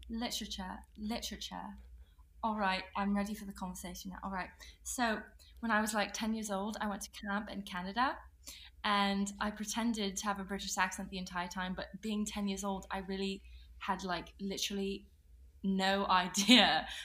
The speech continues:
where the United Kingdom was. So when people would ask me, like, Where are you from? I had family from Edinburgh, Scotland, so I'd tell them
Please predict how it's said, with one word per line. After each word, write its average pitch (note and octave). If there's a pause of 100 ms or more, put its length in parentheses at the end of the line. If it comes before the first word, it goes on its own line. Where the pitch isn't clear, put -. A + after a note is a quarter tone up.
(140)
where G3 (300)
the A3
United G3
Kingdom C4+
was. E3
So F3+
when F#3+
people G3+ (300)
would G3+
ask A#3+
me, G#3
like, G3
Where A3
are -
you A3
from? B3 (400)
I A3
had A3+
family B3
from G#3
Edinburgh, G3+
Scotland, G#3+
so -
I'd G3
tell B3+
them A3